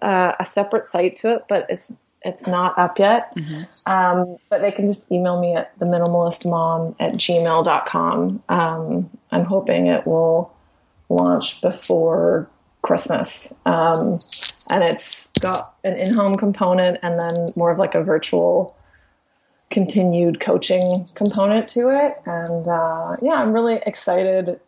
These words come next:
Speaker 1: from coming back and talking to other people living in small spaces and with Vancouver's affordability issues,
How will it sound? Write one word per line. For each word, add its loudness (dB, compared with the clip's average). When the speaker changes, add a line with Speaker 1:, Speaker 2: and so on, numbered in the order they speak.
Speaker 1:
from 0
coming 0
back 0
and -6
talking -6
to -6
other 0
people 0
living 2
in 0
small 0
spaces 2
and 0
with -2
Vancouver's 0
affordability 0
issues, -2